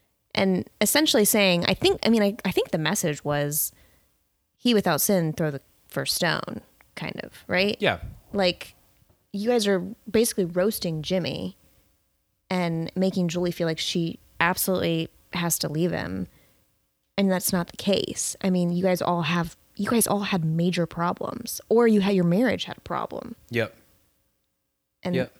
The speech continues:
Speaker 1: I, I just think that, you know, she's,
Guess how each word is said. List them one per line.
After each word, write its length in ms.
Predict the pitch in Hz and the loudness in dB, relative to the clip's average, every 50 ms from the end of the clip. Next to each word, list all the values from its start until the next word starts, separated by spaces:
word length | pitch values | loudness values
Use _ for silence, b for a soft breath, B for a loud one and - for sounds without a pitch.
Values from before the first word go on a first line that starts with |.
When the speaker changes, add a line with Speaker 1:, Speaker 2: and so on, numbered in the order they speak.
| _ _ - _ _ _ - - - - | _ _ -20 _ _ _ -20 -8 -4 -2
Speaker 1:
I, 220 | - 196 196 202 _ _ _ _ - | 0 0 -2 -2 _ _ _ _ -4
I 100 | - 208 | -2 0
just 260 | 196 208 220 - - | 0 0 0 -2 -2
think 400 | - 214 202 190 190 - - _ _ _ _ _ _ _ _ _ _ _ - | 0 0 0 0 -2 -6 -10 _ _ _ _ _ _ _ _ _ _ _ -6
that, 240 | 196 202 202 - - | -2 -2 0 0 0
you 100 | 196 190 | 0 0
know, 220 | 180 175 175 170 - | 0 0 0 -2 -2
she's, 280 | - - - 233 208 | -2 0 0 0 0